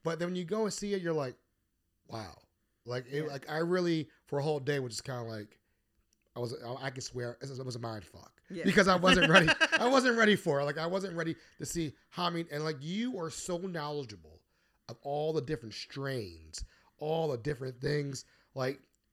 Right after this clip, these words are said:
Speaker 1: take it, take 'em through a little bit. It was just, like, mind-boggling. You're like, you know, the light has to be certain this time. The water, this, the seeds. You know, old school way, uh, quote unquote, you had to get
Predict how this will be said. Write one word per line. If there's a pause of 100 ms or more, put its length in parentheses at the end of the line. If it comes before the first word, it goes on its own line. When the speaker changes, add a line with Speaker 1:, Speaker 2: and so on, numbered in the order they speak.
(200)
Speaker 1:
take
it,
take
'em
through
a
little
bit.
It
was
just,
like,
mind-boggling.
You're
like, (240)
you
know,
the
light
has
to
be
certain
this
time. (280)
The
water,
this,
the
seeds. (240)
You
know,
old
school
way, (880)
uh,
quote
unquote,
you
had
to
get